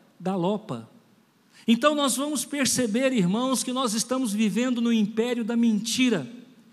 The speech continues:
E o que que fizeram com a verdade?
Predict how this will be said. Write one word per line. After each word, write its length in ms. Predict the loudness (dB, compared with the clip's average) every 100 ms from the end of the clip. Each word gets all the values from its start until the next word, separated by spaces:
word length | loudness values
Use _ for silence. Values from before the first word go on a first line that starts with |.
| -20 0
E 100 | 4
o 200 | 4 2
que 180 | -2 -2
que 160 | -2 0
fizeram 920 | 4 4 4 2 2 -2 -2 -4 -8 -16 -20 _ _ _ -2
com 220 | 0 2
a 40 |
verdade? 720 | 2 0 0 0 0 -2 -8